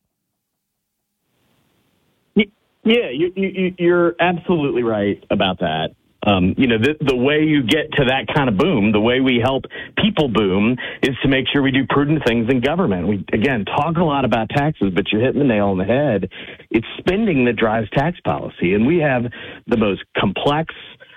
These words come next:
budget of any state in the country. Ninety percent of that between federal funds and dedicated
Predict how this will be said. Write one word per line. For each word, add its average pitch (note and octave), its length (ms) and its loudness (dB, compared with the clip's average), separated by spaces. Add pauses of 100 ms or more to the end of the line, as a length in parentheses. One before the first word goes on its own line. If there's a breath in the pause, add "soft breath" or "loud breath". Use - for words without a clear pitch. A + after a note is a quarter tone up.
(120 loud breath)
budget B2+ 520 0
of G#2+ 160 2
any C3 400 2
state C#3 360 0
in G#2 160 2
the F2+ 100 -4
country. E3+ 760 0
Ninety C3+ 540 2
percent D3 440 0
of D#3 100 0
that D#3+ 220 0
between G#2+ 400 0
federal C3 400 2
funds C#3+ 380 2
and F#2 180 0
dedicated C#3 540 0